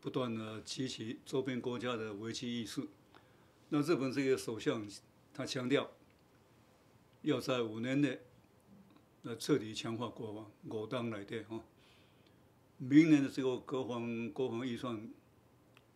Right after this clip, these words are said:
更是这个高达五点六兆日元的新纪录，这是一个新的一个纪录。还有一个值得观察的动向，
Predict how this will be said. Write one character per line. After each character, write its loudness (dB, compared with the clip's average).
更 -4
是 -4
这 -12
个 -6
高 0
达 -8
五 -2
点 -2
六 2
兆 -6
日 0
元 -6
的 -8
新 -4
纪 -2
录， -6
这 -8
是 0
一 0
个 2
新 8
的 6
一 -2
个 -4
纪 -2
录。 -4
还 -2
有 4
一 6
个 8
值 2
得 2
观 2
察 -2
的 -4
动 0
向， -2